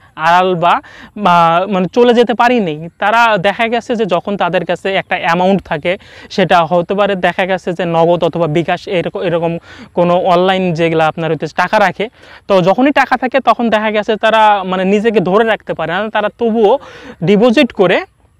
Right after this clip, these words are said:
খেলার চেষ্টা করে এবং এইভাবে চলতেছে গত তিন বছর ধরে। শুরুতে যখন আমরা কথা বলি, যখন ওরা আমাকে বলছিল যে, "ভাই, আমার ঢাকার উদ্দেশ্য, আসার একটাই উদ্দেশ্য যে আমি পরিবারকে সাপোর্ট করব এবং এসব, আহ,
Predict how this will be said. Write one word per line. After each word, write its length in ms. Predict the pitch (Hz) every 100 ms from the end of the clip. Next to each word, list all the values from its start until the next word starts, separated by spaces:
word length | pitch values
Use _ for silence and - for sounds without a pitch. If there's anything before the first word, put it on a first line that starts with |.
| _ -
খেলার 200 | - 226
চেষ্টা 360 | 226 277 - 196
করে 220 | 165 151 - -
এবং 340 | 196 240 247
এইভাবে 360 | 214 226 247 240
চলতেছে 440 | - 254 240 208 175
গত 200 | 170 185
তিন 260 | 220 226
বছর 200 | 226 262
ধরে। 280 | 208 240 262 - - - -
শুরুতে 400 | 208 214 - 247
যখন 300 | 220 226 214
আমরা 220 | 196 190
কথা 240 | 175 170 165
বলি, 300 | 165 180 220
যখন 300 | 175 175 170
ওরা 180 | 160
আমাকে 180 | 156 165
বলছিল 380 | 160 165 156 180
যে, 120 | 165
"ভাই, 120 | 165
আমার 140 | 160 156
ঢাকার 300 | 143 175 233
উদ্দেশ্য, 420 | 214 220 - 254 - - - -
আসার 260 | 185 233 214 151
একটাই 400 | 190 _ 269 277
উদ্দেশ্য 460 | 226 240 - 269
যে 100 | 202
আমি 140 | 190 180
পরিবারকে 480 | 196 190 196 190
সাপোর্ট 320 | - 196 196 -
করব 340 | 208 208 262
এবং 260 | 196 196 262 - - -
এসব, 260 | 180 208 196 -
আহ, 400 | 196 170 170 175